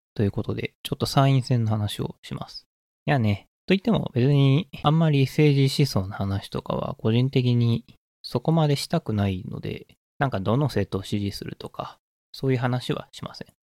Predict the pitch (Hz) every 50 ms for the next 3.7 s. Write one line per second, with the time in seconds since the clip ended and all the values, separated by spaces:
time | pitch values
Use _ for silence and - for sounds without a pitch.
0 | _ _ _ _ _ _ _ _ _ _ _ _ _ _ - - 185 180 185 190
1 | 190 180 175 - 175 120 - - - 104 98 98 95 90 87 98 98 - - -
2 | 101 107 101 92 - - - 120 123 107 98 92 95 95 95 95 - - 160 180
3 | - - 98 104 - 101 95 92 - - - - - -